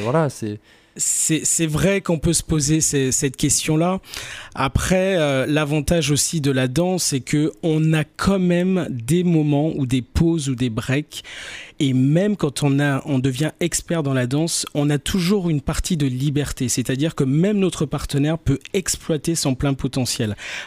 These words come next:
Speaker 2: En termes de styling, elle peut, euh,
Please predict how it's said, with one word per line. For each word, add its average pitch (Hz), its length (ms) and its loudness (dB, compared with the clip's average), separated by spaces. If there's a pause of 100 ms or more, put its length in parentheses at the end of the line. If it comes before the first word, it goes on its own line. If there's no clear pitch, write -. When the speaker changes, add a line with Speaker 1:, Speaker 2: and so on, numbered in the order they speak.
Speaker 2:
En 123 120 2
termes 143 260 2
de 131 120 0
styling, 156 880 2
elle 117 140 -2
peut, 147 420 0
euh, 117 60 -2